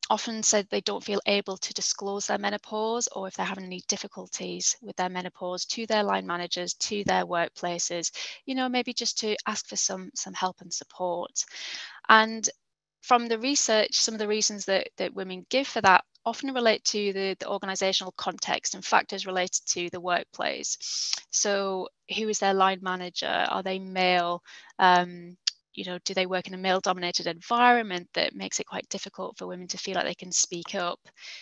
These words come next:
You know, what kind of relationships do they have with their managers and with colleagues that, you know, maybe affect whether or not they feel they can have that kind of personal conversation? Because there's that fear of a, of not getting a, a helpful or positive response. There's that fear of a,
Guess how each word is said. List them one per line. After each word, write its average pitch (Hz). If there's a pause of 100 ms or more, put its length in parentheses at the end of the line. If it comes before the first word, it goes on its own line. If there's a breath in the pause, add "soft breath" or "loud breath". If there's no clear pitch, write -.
(140 loud breath)
You 196
know, 185
what 214
kind 233
of 220
relationships 214
do 190
they 185
have 214
with 202
their 185
managers 180
and 180
with 175
colleagues 170
that, - (100)
you 226
know, 175 (140)
maybe 214
affect 202
whether 190
or 190
not 185
they 185
feel 190
they 185
can 190
have 185
that 165
kind 180
of -
personal 175
conversation? 185 (600 loud breath)
Because 226
there's 240
that 240
fear 226
of 208
a, 196 (1040)
of 202
not 214
getting 208
a, 196
a -
helpful 196
or 190
positive -
response. 180
There's 202
that 208
fear 202
of 190
a, 196